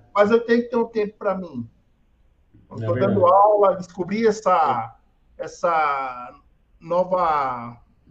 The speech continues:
Speaker 1: é, esse novo método online, eu não trabalhava com isso. Então,
Speaker 2: Uma
Speaker 1: eu tenho
Speaker 2: ferramenta, né?
Speaker 1: pra cá,
Speaker 2: É.
Speaker 1: deu certo, graças a Deus. Então, eu não
Speaker 2: Legal.
Speaker 1: quero nunca mais deixar de dar aula também, que é um, um mercado bacana, promissor.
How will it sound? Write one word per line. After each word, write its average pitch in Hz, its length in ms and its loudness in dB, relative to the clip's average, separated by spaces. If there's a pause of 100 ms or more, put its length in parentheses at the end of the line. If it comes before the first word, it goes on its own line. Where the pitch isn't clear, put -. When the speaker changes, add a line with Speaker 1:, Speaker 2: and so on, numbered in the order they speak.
(200)
Speaker 1:
é, 131 640 -6
esse 139 160 -18
novo 214 260 -4
método 196 460 -2
online, 151 680 -6
eu 139 80 -10
não 175 240 -12
trabalhava 202 460 -6
com 139 180 -18
isso. 117 260 -12 (540)
Então, - 140 -6
Speaker 2:
Uma 165 60 -2
Speaker 1:
eu 156 60 -6
tenho 202 120 0
Speaker 2:
ferramenta, 151 440 0
né? 143 160 -6
Speaker 1:
pra - 140 -4 (100)
cá, 202 360 -4 (500)
Speaker 2:
É. 117 240 -6 (120)
Speaker 1:
deu 202 160 0 (120)
certo, 202 580 -4 (520)
graças 170 440 -8
a 165 80 -4
Deus. 139 300 -10 (460)
Então, 113 160 0
eu 113 80 0
não 202 80 -2
Speaker 2:
Legal. 226 120 -2
Speaker 1:
quero 233 120 -8
nunca - 200 -10
mais 208 220 -4
deixar 185 200 -4
de 175 100 -12
dar 165 160 -4
aula 151 280 -2
também, 143 320 -8
que 156 100 -16
é 143 60 -6
um, 131 520 -10
um 117 80 -8
mercado 139 440 -8
bacana, 151 680 -8
promissor. 143 760 -6